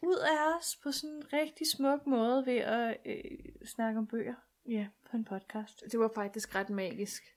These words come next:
Speaker 1: Ja, altså, vi græd jo dagligt af glæ-, glædestårer, ikke?
Speaker 2: Jo, jo, altså, vi ventede jo bare på, at det blev torsdag,
Speaker 1: Ja.
Speaker 2: hvor vi skulle optage. Ikke fordi vi ikke stadig gør det, men
Speaker 1: Og derfor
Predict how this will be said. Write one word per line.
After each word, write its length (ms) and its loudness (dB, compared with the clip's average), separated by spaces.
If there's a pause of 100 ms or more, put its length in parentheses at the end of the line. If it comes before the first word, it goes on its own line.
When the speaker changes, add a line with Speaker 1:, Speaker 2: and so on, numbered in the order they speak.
Speaker 1:
Ja, 80 -2
altså, 240 -4
vi 100 -4
græd 300 2
jo 100 2
dagligt 500 0
af 260 -4
glæ-, 360 -4
glædestårer, 600 -2
ikke? 120 -2 (180)
Speaker 2:
Jo, 100 0 (120)
jo, 160 0
altså, 240 -4
vi 160 2
ventede 360 4
jo 60 6
bare 200 -2
på, 140 -6
at 40 0
det 80 -6
blev 120 -2
torsdag, 440 -6 (200)
Speaker 1:
Ja. 280 0 (220)
Speaker 2:
hvor 100 0
vi 100 -4
skulle 260 0
optage. 240 0
Ikke 160 -4
fordi 180 2
vi 120 2
ikke 140 2
stadig 320 4
gør 200 4
det, 140 4
men 320 0 (200)
Speaker 1:
Og 100 0 (100)
derfor 600 4